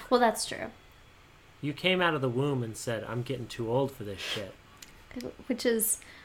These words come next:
Speaker 1: which is weird. Which is very weird. 'Cause I'm pretty sure that movie came out around the time I was <laughs> born.
Speaker 2: You were very hip even then, Adair.
Speaker 1: Yeah.
Speaker 2: You were, you were up on trends.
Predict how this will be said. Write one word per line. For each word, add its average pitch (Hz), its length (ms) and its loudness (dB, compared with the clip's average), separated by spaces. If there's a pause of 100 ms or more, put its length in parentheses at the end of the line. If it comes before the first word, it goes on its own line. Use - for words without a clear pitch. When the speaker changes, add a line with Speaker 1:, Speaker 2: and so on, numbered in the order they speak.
(120)
Speaker 1:
which - 120 -2
is 220 120 0
weird. 208 500 2 (840)
Which - 120 -12
is 214 80 -8
very 208 300 6
weird. 180 400 4 (760)
'Cause - 120 -6
I'm 214 120 4
pretty 226 200 4
sure 220 160 2
that 196 200 6
movie 190 200 4
came 202 200 2
out 190 160 2
around 180 360 2
the 170 60 -2
time 175 200 0
I 170 80 0
was 190 160 0
<laughs> - 80 -2
born. 208 300 0 (1400)
Speaker 2:
You 175 80 2
were 180 80 4
very 208 260 4
hip 139 320 2
even 120 220 0
then, 107 180 -4
Adair. - 340 -6
Speaker 1:
Yeah. - 120 -6 (180)
Speaker 2:
You 131 140 0
were, 147 240 -2
you 135 160 -2
were 151 120 0
up 143 200 0
on 117 160 -2
trends. 101 440 -8